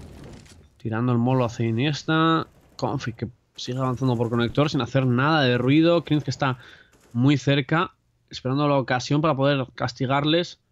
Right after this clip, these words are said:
Todavía en cuatro para cinco, es el que se ha quedado también a cuarenta y dos. Así es Valde en el intercambio que había tenido con J W ya al inicio de la ronda. Todavía un minuto por delante. C cuatro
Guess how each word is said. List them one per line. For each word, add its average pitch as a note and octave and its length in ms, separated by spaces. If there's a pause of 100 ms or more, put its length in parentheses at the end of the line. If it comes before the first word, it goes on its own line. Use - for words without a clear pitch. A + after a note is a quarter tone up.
(920)
Todavía G#2+ 180
en C3 60
cuatro C#3 220
para B2 160
cinco, D3 260
es A#2 60
el C3 80
que C3 80
se - 60
ha - 40
quedado C#3 180
también B2+ 160
a C3+ 60
cuarenta A#2+ 360
y A#2 60
dos. D3 220
Así C3+ 180
es B2 80
Valde C#3 200
en D3+ 40
el C#3 60
intercambio B2+ 400
que C3 40
había B2+ 200
tenido C3 240
con A#2+ 100
J B2 200
W C3 340
ya A#2+ 80
al B2 80
inicio B2+ 320
de B2+ 60
la A#2 120
ronda. B2 380
Todavía F#2 240
un C#3+ 80
minuto D3 260
por D3+ 160
delante. C3+ 400
C C3+ 140
cuatro D3 320